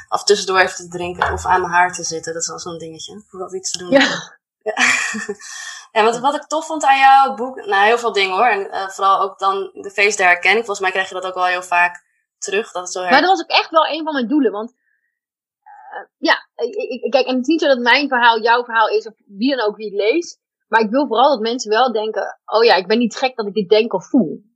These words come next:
Speaker 1: Nee, precies.
Speaker 2: En, en dus moet ik open zijn. Die openheid komt misschien met een prijs. Maar mijn ouders zeggen, "Nou, je maakt dus geen kans meer op een man of zo." En ik, "Ja, maar die persoon moet me in het ook maar gewoon nemen wat ik ben. Want dit is wel hoe mijn hoofd werkt. En het is ook hoe ik denk en ook hoe ik praat en doe."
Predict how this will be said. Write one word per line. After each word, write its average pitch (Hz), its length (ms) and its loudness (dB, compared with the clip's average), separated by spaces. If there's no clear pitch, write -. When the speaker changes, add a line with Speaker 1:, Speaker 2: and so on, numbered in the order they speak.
Speaker 1:
Nee, 214 280 -2
precies. 202 400 -6
Speaker 2:
En, 208 140 4
en 190 280 -4
dus 254 180 6
moet 262 140 8
ik - 100 4
open 269 320 6
zijn. 226 420 4
Die 226 140 4
openheid 240 400 4
komt 254 140 -6
misschien 233 200 -8
met 202 100 -2
een 180 60 -6
prijs. 185 300 4
Maar 220 80 -8
mijn - 100 0
ouders 202 140 2
zeggen, 185 260 -2
"Nou, 165 160 -6
je 165 60 -6
maakt 170 140 -4
dus - 120 -18
geen 175 240 -10
kans 175 260 0
meer 180 140 -4
op 156 100 -4
een 175 80 -6
man 165 220 -6
of 190 100 -16
zo." 180 160 -8
En 185 80 -14
ik, 175 100 -16
"Ja, 190 120 0
maar 185 100 -6
die 185 80 -12
persoon 208 280 2
moet 202 100 4
me 196 100 2
in 190 140 -2
het 202 220 2
ook 220 80 2
maar 196 100 0
gewoon 185 160 -4
nemen 185 180 -6
wat 175 120 -8
ik 165 180 -10
ben. 175 240 2
Want 165 140 -12
dit 180 100 -6
is - 80 -14
wel 208 200 6
hoe 190 120 -8
mijn 175 160 -8
hoofd 185 220 0
werkt. 196 320 4
En - 60 -18
het 180 100 -12
is - 60 2
ook 214 120 4
hoe 190 140 2
ik 175 80 -4
denk 196 220 6
en 180 120 -4
ook 190 120 -2
hoe 185 120 -2
ik 165 60 -18
praat - 360 2
en 185 100 -18
doe." 175 200 -2